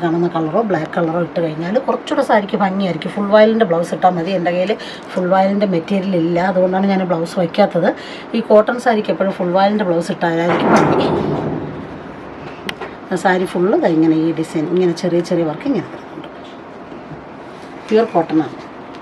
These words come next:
റെഡിഷ് ബ്രൗൺ കളറിലുള്ള ഒരു പ്യുവർ,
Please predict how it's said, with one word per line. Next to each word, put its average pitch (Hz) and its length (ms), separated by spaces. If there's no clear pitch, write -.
റെഡിഷ് 202 360
ബ്രൗൺ 208 280
കളറിലുള്ള 196 460
ഒരു 180 100
പ്യുവർ, 202 280